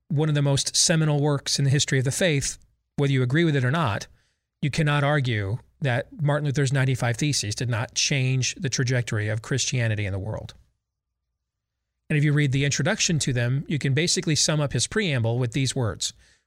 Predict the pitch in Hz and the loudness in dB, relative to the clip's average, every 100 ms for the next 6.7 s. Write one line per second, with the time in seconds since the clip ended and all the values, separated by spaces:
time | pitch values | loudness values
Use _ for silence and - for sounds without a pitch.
0 | _ - 123 156 160 - 185 - 190 156 | _ -4 -2 0 0 -2 -2 0 0 2
1 | 131 123 139 127 123 120 120 113 110 110 | 0 0 0 0 0 0 -2 -2 -2 -4
2 | 82 - - _ _ _ _ _ _ _ | -6 -8 -8 _ _ _ _ _ _ _
3 | _ _ _ _ _ _ - 170 160 160 | _ _ _ _ _ _ 0 2 2 0
4 | - 160 - 226 170 185 - - 160 170 | -2 -2 0 -2 0 0 -2 -4 0 4
5 | 180 160 156 143 - 139 135 135 143 139 | 4 2 0 -2 0 0 0 0 2 2
6 | 131 113 110 107 - - - | 2 0 0 -2 -6 -8 -10